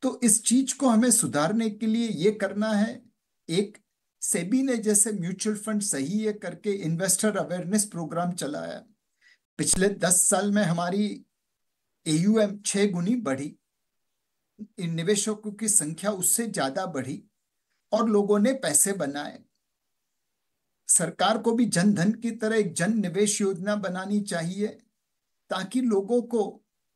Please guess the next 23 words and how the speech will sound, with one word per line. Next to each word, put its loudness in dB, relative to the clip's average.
सही 2
सलाह 2
मिल -2
पाए, -2
सही 2
एजुकेशन 0
मिल -2
पाए। -10
और 2
फिर -2
ये 2
जो -4
टैक्सेशन 2
की -2
वजह 2
से 2
नॉन 0
लेवल 0
प्लेइंग 0
फील्ड -4
खड़ा 0
हुआ -2
है, -6